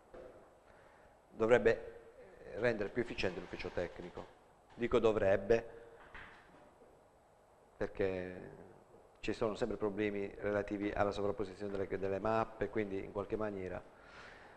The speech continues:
cioè, ci sono una serie di, di problemi da risolvere. Eh,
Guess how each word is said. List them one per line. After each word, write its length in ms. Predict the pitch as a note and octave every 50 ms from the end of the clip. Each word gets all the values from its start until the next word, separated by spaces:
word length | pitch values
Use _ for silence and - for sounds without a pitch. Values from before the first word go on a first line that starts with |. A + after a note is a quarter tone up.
| - - - - - - - - - - - -
cioè, 260 | - A2+ G2 E2+ - -
ci 140 | - -
sono 300 | - - G#2 G2 G2 F#2+ -
una 140 | G2 G2+ F#2+
serie 200 | - G2+ F#2+ F#2
di, 240 | F2+ F#2 F#2+ F#2 - -
di 80 | - -
problemi 420 | - G2 F#2+ F#2+ G#2 G#2 G2 G2
da 100 | F#2+ F#2+
risolvere. 600 | F#2+ F#2 - - F#2 F#2 F#2 E2+ E2+ F#2 F2+ F#2 - - - - - - - - - - - - - - - - - - - - - - - - - - - - - - - - - - - - - - - - -
Eh, 60 | -